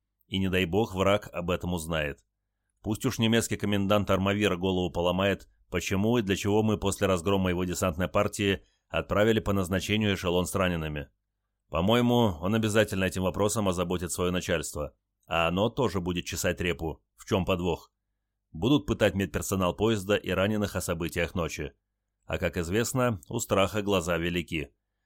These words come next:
Вот опрашиваемые и расскажут о массовой высадке русского десанта в Невинномысске, раз всю ночь над городом кружили самолеты и страшные русские в штурмовом снаряжении их охраняли и пугали. Рассказ пассажиров дополнят сведения армавирского десанта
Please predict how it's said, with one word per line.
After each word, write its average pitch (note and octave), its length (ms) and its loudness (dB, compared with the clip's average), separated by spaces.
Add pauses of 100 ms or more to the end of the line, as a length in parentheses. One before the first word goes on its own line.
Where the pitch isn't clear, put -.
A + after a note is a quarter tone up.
(140)
Вот G#2 200 0
опрашиваемые G#2+ 840 2
и G2+ 100 -2
расскажут F#2 520 0
о F2 60 2
массовой F2 420 -2
высадке F2+ 400 -4
русского E2+ 340 -4
десанта E2+ 460 -4
в E2 40 -6
Невинномысске, F2 840 -2 (300)
раз G#2 280 0
всю G#2 200 -2
ночь G#2 300 0
над F2+ 180 -2
городом F#2 360 0
кружили F2+ 380 -4
самолеты F2+ 520 -2
и F#2 40 -2
страшные F#2 400 -2
русские G2+ 540 -2 (200)
в - 60 -20
штурмовом G2+ 440 2
снаряжении F#2+ 640 0
их - 280 -6
охраняли F2+ 560 -2
и E2+ 60 -2
пугали. E2 520 -4 (720)
Рассказ E2+ 420 0
пассажиров A#2+ 520 0
дополнят G#2+ 420 2
сведения G2+ 400 2
армавирского F#2 560 0
десанта G2 600 0